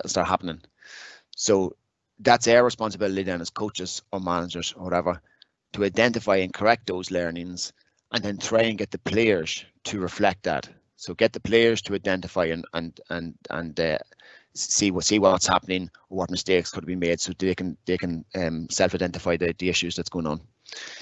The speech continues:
And the last thing, just on the game-based scenario thing, is that the focus should be on us until we are absolutely crystal clear on what we're all doing. Uh, and we should not be bringing in the opposition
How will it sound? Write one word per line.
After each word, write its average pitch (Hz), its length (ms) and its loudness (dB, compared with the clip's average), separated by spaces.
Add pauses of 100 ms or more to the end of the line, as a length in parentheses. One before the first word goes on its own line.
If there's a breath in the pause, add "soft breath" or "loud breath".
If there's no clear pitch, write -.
(540 loud breath)
And 101 140 0
the 104 80 4
last 117 240 8
thing, 113 120 -2
just 104 180 -6
on 104 60 -8
the 95 80 -6 (200)
game-based 110 380 0
scenario 92 280 -2
thing, 92 220 -8 (140)
is 98 160 -8
that 95 160 -2 (260)
the - 80 -6
focus - 760 0 (200)
should 113 380 -2
be 82 340 0 (380)
on 98 160 2
us - 420 -2 (480)
until 98 280 -6
we 98 120 4
are 90 200 6
absolutely 92 760 0
crystal 90 500 -4
clear 80 440 0
on 90 100 -8
what 78 160 -6
we're 73 160 4
all 76 180 2
doing. 65 260 -4 (680 loud breath)
Uh, 80 160 -4
and 110 100 -2
we 101 60 2
should 117 240 4
not 117 140 6
be 107 60 2
bringing 98 340 0
in 90 140 2
the 92 100 2
opposition 87 640 2